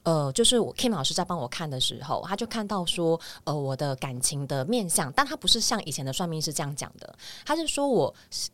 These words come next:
就是在感情上一直遇到这种分分合合，或者是很多状况，其实是我自己设定的嘛。那回过头来看，我以前发生了什么事情，我一直要设定这种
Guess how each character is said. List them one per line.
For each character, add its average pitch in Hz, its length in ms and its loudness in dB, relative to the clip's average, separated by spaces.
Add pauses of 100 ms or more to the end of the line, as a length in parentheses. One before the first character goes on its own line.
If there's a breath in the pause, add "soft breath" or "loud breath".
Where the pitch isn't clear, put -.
(220)
就 285 120 -6
是 311 100 2
在 302 140 -2
感 143 160 -6
情 135 160 -6
上 156 200 0
一 196 120 -2
直 160 200 -6
遇 180 160 0
到 156 220 0
这 156 80 -4
种 147 140 -4
分 156 160 -6
分 160 180 -6
合 139 160 -6
合， 127 180 -4
或 151 120 -2
者 131 80 -4
是 156 120 2
很 151 160 -6
多 143 140 -4
状 143 240 -4
况， 139 320 -6 (240 loud breath)
其 180 180 0
实 190 140 4
是 180 260 4
我 143 140 0
自 202 140 0
己 139 100 -2
设 156 220 0
定 147 180 -4
的 113 140 -6
嘛。 - 180 -4 (220 loud breath)
那 330 180 4
回 208 220 2
过 302 160 2
头 202 120 -4
来 165 120 -2
看， 226 260 -2
我 240 180 4
以 196 140 -6
前 151 240 -4
发 185 160 -2
生 185 100 0
了 175 80 0
什 160 140 0
么 120 100 -6
事 151 160 6
情， 139 240 -2
我 151 200 2
一 285 60 -4
直 175 180 -2
要 185 120 2
设 185 220 4
定 170 180 -4
这 165 140 -2
种 139 240 -4